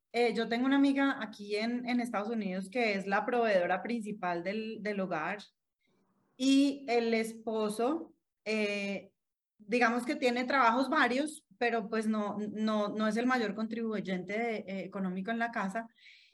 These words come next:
Y este hombre gasta y gasta y gasta y gasta y gasta y gasta. Y ella le hace un reclamo y él la por debajea a ella, o sea, la hace sentir mal a ella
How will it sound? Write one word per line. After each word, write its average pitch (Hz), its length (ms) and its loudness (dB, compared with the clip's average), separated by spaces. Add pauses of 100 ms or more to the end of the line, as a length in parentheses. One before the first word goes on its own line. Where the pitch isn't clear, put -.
(300)
Y 240 160 4
este 233 280 4
hombre 277 260 6
gasta 294 500 2
y 262 100 -2
gasta 240 460 2
y 262 140 2
gasta 247 460 0
y 254 140 -4
gasta 220 480 2
y 240 100 2
gasta 226 380 4
y 277 80 4
gasta. 262 540 2 (500)
Y 269 140 10
ella 254 180 10
le 294 120 8
hace 330 160 6
un 330 80 4
reclamo 339 500 2
y 240 140 2
él 214 240 2
la 214 160 2
por 247 160 -4
debajea 190 460 0
a 202 60 2
ella, 185 240 -4
o 185 60 -6
sea, 220 160 0
la 202 140 2
hace 202 160 -2
sentir 202 360 -4
mal 180 220 -4
a 214 160 0
ella 185 340 -6